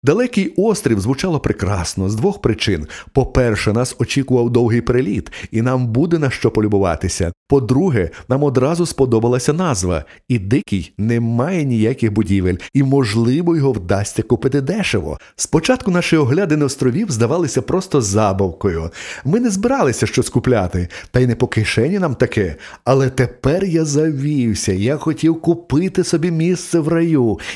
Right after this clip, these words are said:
і в мене з'явилася нова ціль. Ми пролетіли над Синім морем, на його дні виднівся світлий пісок, потім над кораловим рифом, що оточував лагуну, і маленький острівець.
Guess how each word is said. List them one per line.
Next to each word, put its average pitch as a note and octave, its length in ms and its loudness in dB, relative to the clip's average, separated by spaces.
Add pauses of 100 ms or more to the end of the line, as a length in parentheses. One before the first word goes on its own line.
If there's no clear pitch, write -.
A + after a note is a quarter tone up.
(100)
і D3+ 100 2
в C3 160 2
мене D#3 460 2
з'явилася C3+ 920 2
нова B2+ 440 0
ціль. C#3 560 -2 (360)
Ми A2+ 240 0
пролетіли C3 600 2
над A2+ 160 0
Синім A#2+ 340 0
морем, C3+ 640 0 (240)
на B2+ 80 2
його C3 280 2
дні B2+ 300 -2
виднівся B2+ 540 -2
світлий C3 480 -2
пісок, C#3 560 0 (280)
потім G#3+ 380 0
над C#3+ 220 -2
кораловим A#2 640 0
рифом, A2+ 560 -2 (140)
що - 260 -2
оточував C3+ 560 -2
лагуну, B2 520 2 (220)
і B2+ 100 4
маленький A#2 840 0
острівець. G#2+ 800 -2